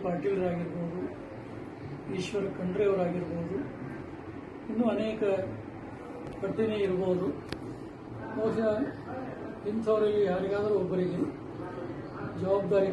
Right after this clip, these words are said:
ಕೊಟ್ರೆ ರಾಜ್ಯದ ಜನತೆಗೆ ಇನ್ನೂ ಒಂದು ಉತ್ತಮವಾದಂಥ ಆಡಳಿತ ಕೊಡ್ಲಿಕ್ಕೆ ಸಾಧ್ಯವಾದೀತು ಅನ್ನುವಂಥ ಆಶಾದಾಯಕ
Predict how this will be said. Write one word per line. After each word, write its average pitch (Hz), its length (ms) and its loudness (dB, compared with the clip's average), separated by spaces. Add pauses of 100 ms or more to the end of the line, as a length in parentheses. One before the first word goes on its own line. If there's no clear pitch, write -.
ಕೊಟ್ರೆ 196 300 -2 (1120)
ರಾಜ್ಯದ 185 360 2 (100)
ಜನತೆಗೆ 180 420 -2 (960)
ಇನ್ನೂ 220 180 4 (160)
ಒಂದು 190 140 -2 (120)
ಉತ್ತಮವಾದಂಥ 202 680 0 (120)
ಆಡಳಿತ 180 360 2 (920)
ಕೊಡ್ಲಿಕ್ಕೆ 185 460 0 (1080)
ಸಾಧ್ಯವಾದೀತು 185 880 0
ಅನ್ನುವಂಥ 196 340 -2 (120)
ಆಶಾದಾಯಕ 180 500 -2